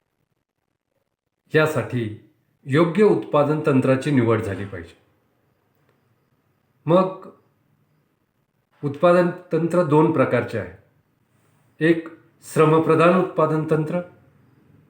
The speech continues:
आणि दुसरे म्हणजे भांडवल प्रधान उत्पादन तंत्र. तर या अल्पविकसित राष्ट्राच्या विकासासाठी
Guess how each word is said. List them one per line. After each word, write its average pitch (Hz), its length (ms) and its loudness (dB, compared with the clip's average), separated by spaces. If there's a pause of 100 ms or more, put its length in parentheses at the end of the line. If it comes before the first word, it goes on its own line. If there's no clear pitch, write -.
(240)
आणि 139 220 2
दुसरे 135 280 0
म्हणजे 127 580 0 (520)
भांडवल 143 460 2
प्रधान 123 500 0 (300)
उत्पादन 110 500 -4
तंत्र. 90 240 -14 (1600)
तर 185 80 2
या 196 200 6 (1500)
अल्पविकसित 190 800 0
राष्ट्राच्या 156 640 0
विकासासाठी 139 1000 -4